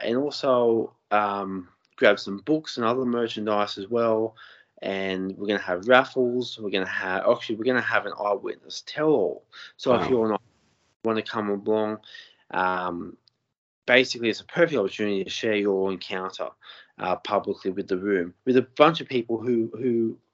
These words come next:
Speaker 1: are so, are very open-minded to, to the, to these ideas. So, you know, come along and, and enjoy the day, and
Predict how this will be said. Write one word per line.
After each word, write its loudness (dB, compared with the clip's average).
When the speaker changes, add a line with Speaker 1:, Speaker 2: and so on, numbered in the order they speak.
Speaker 1:
are -4
so, -2
are 4
very 4
open-minded 0
to, 0
to -6
the, 0
to -10
these 0
ideas. -4
So, 2
you 0
know, -4
come 0
along 4
and, 0
and -2
enjoy 2
the -2
day, 0
and -16